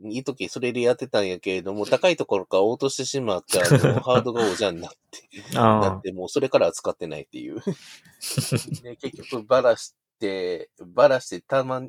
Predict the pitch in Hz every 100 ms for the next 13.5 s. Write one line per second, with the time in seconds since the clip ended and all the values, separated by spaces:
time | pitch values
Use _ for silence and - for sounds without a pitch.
0 | _ 107 104 98 98 95 95 107 113 82
1 | - _ _ _ _ - 139 139 139 131
2 | 135 104 - - 123 107 - 95 92 87
3 | _ _ _ - 135 113 95 95 92 90
4 | 98 104 85 - _ _ _ _ _ 107
5 | 110 90 78 - _ _ _ _ _ _
6 | _ - 90 85 85 85 90 104 87 82
7 | 85 80 - - 90 90 101 101 92 120
8 | 104 90 85 85 78 - _ - 82 82
9 | 90 95 95 - 95 - 95 87 82 _
10 | - 82 - _ _ - 92 120 107 85
11 | 95 - 87 90 - 80 92 95 98 -
12 | 95 90 87 87 95 - 117 82 - 87
13 | - - - - -